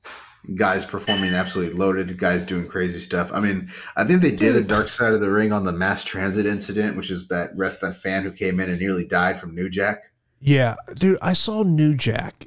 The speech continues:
Speaker 2: jump off the top of a U-Haul truck and smash through, like, three tables.
Speaker 1: <coughs> Yeah, that's just what New Jack did, man.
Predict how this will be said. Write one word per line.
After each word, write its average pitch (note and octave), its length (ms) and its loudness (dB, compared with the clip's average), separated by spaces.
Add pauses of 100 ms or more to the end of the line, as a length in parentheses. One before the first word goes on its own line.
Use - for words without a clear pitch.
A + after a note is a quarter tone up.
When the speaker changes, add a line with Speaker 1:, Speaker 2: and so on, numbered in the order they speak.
(140)
Speaker 2:
jump G3 520 4
off G3 300 2
the D#3+ 140 4
top F#3+ 440 2
of F#3 140 6
a D3+ 120 6
U-Haul D#3+ 640 4
truck C3+ 500 2 (440)
and E3 200 4
smash G3 560 2
through, G#3 140 8
like, F3+ 220 4
three F3 420 2
tables. D#3+ 800 2 (400)
Speaker 1:
<coughs> - 0 - (1800)
Yeah, A#2+ 180 6
that's A2 260 0
just C#3 160 2
what B2 160 4
New A2+ 180 0
Jack G#2+ 320 2
did, G2+ 220 2
man. E2+ 360 -6